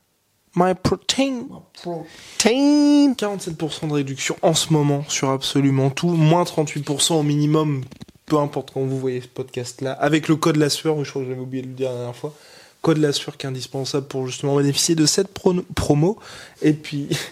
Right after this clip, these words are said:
Speaker 1: <laughs> et puis également <laughs> notre premier sponsor, le sponsor historique, Jetronomy, validé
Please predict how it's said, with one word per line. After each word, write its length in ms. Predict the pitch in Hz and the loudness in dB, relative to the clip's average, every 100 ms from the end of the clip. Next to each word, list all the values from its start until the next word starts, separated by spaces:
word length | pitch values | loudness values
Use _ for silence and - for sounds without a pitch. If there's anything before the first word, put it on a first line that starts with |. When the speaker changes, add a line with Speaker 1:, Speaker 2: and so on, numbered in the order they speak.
| - | -16
Speaker 1:
<laughs> 300 | - - - | -18 -10 -2
et 80 | 147 | -2
puis 220 | - 156 | 2 2
également 400 | 151 156 151 143 - | 4 2 2 0 2
<laughs> 100 | 170 | 0
notre 480 | 147 143 139 143 135 - - - _ _ _ | 0 -2 -2 -4 -4 -8 -20 -20 _ _ _
premier 360 | - 165 151 147 | -2 0 0 -2
sponsor, 400 | - 135 - 127 | -4 -2 0 -2
le 60 | |
sponsor 400 | 123 - 131 - - | -4 -8 -10 -12 -10
historique, 600 | 156 - - 131 147 - _ 123 | -10 -8 -4 -4 -6 -12 _ -10
Jetronomy, 840 | - 131 - 151 143 139 147 147 117 | -6 -6 -4 0 0 0 -2 -6 -8
validé 440 | 131 131 131 131 | -8 -6 -4 -6